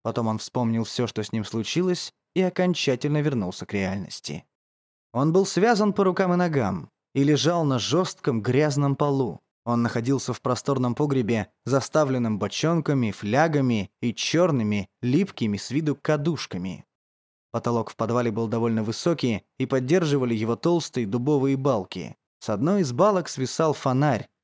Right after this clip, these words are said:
свет которого так больно ранил Джеку глаза. Фонарь освещал середину погреба, по углам же таились шевелящиеся тени. В одном конце можно было разглядеть широкую каменную лестницу, уводившую вверх.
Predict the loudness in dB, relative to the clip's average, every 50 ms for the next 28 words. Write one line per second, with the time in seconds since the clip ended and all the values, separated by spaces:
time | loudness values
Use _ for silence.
0 | _ _ -6 -2 0 0 0 0 -4 -2 0 0 2 2 0 0 -2 -4 -4 0
1 | 2 2 2 2 2 2 2 2 0 0 0 -2 -2 -2 -4 -4 -2 -2 -2 0
2 | 2 2 2 0 0 -2 -4 -4 -6 -14 _ _ _ _ -4 -2 0 2 2 2
3 | 2 0 0 -2 -4 -2 -2 -2 0 0 0 0 0 0 -2 -2 0 0 -2 0
4 | 0 0 0 0 0 -2 0 0 -2 -2 -4 -8 _ _ -2 0 0 2 2 2
5 | 4 4 4 4 2 0 0 0 0 0 2 2 0 0 -2 -2 -4 -4 -2 -2
6 | 0 0 0 0 -2 -4 -4 -4 -4 -4 -4 -6 -8 -6 -4 -2 0 0 0 -2
7 | -6 -10 -14 _ _ _ _ _ _ _ _ _ _ _ _ _ -4 -2 0 2
8 | 4 4 4 4 2 2 2 2 2 2 2 2 2 2 0 2 2 2 2 0
9 | 0 0 0 0 2 2 0 0 0 0 0 2 2 0 0 -2 -2 0 0 0
10 | 2 2 2 2 2 2 2 2 2 0 0 -2 -6 -4 -2 -2 0 0 0 0
11 | 0 -2 -4 -2 -2 -2 0 0 -2 -2 -2 -2 -2 -4 -8 -12 -14 -18